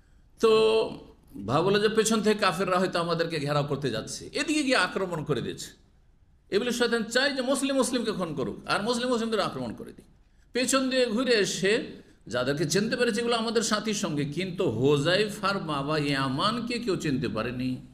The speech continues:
যার ফলে কাফের মনে করে, আমাদের দুশ্মন মনে করে তাকে মুসলিমরা আক্রমণ করে দিয়েছে। হোজাইফা দেখছে আমার বাপকে মারতে যাচ্ছে, বারবার কে বলছে, "আবি, আবি",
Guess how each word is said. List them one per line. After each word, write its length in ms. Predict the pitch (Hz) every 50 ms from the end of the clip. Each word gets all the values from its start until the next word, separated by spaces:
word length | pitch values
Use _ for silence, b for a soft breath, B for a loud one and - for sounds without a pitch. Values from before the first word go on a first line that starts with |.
| - - b b b b b b b b b b b -
যার 260 | 127 147 170 165 165
ফলে 500 | 160 165 156 151 139 131 127 135 123 - 123 - - - -
কাফের 380 | 117 104 92 - 120 127 143
মনে 220 | 156 160 160 165 165
করে, 280 | 160 165 143 123 117
আমাদের 340 | 110 104 104 107 107 101 95
দুশ্মন 380 | 107 120 117 117 143 165 170 170
মনে 240 | 165 160 156 - 160
করে 220 | 156 156 156 170 156 160 - 160
তাকে 560 | 139 104 92 85 - - 101 92 117 143 - - - - - - - -
মুসলিমরা 500 | 123 135 - - 123 110 95 101 117 135
আক্রমণ 360 | 143 143 151 143 135 139 143 127
করে 160 | 127 123 127
দিয়েছে। 240 | 113 85 - - - - b b b b b b b b b b b b -
হোজাইফা 440 | - 120 139 151 156 185 196 - 208
দেখছে 240 | 196 196 190 202 196
আমার 200 | 190 190 202 196
বাপকে 340 | 185 190 196 196 - 202 208
মারতে 420 | 202 202 202 208 202 202 208 226
যাচ্ছে, 400 | 220 226 220 220 - - 220 190
বারবার 580 | 175 156 170 196 202 220 240 240 247 254 247 226
কে 60 | 247
বলছে, 240 | 247 247 240 208 240
"আবি, 440 | - 220 240 247 311 311 294 262 247
আবি", 560 | 262 320 339 302 285 - - - - -